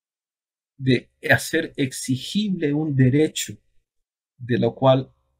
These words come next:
hablamos mucho, pero conocemos poco. Y creo que los principios establecen una plataforma,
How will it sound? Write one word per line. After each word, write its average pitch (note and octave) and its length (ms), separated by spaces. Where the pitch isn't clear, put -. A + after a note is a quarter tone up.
hablamos G#2+ 600
mucho, F3+ 380
pero G#2+ 220
conocemos G2 600
poco. - 400
Y G#2 160
creo C#3 640
que A2+ 180
los A2+ 180
principios C#3 640
establecen C3+ 760
una C#3+ 220
plataforma, C3 720